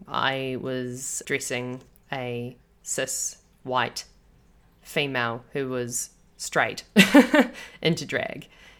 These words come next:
And, um, you know, the irony of that was not, uh, lost on me.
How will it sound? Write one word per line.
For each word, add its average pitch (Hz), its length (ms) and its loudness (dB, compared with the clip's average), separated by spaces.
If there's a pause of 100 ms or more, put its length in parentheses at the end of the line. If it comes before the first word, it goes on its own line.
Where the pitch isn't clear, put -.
(140)
And, 139 640 0
um, 131 540 -2 (240)
you 123 100 -4
know, 110 240 -4
the 151 80 0
irony 139 480 4
of 123 160 -2
that 127 300 -2 (520)
was 139 220 -6
not, 131 440 -2 (360)
uh, 123 180 -4
lost 117 320 -4
on - 140 -10
me. - 220 -10